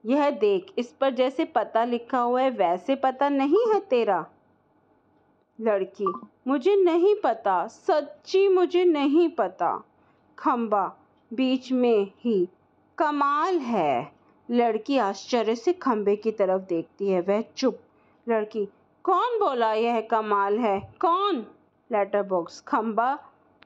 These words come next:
जीभ चाट कर, "नहीं, नहीं, यूं ही लगा है तुझे, यूं ही।" लड़की, "मुझे सुनाई दिया वहां से ऊपर।" पेड़,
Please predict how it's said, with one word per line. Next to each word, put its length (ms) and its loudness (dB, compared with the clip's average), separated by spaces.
जीभ 380 0
चाट 340 -2
कर, 220 0
"नहीं, 400 2
नहीं, 360 4
यूं 240 2
ही 140 4
लगा 360 0
है 180 0
तुझे, 380 0
यूं 380 2
ही।" 320 0
लड़की, 320 -2
"मुझे 300 2
सुनाई 600 0
दिया 340 2
वहां 420 0
से 200 0
ऊपर।" 420 0
पेड़, 260 0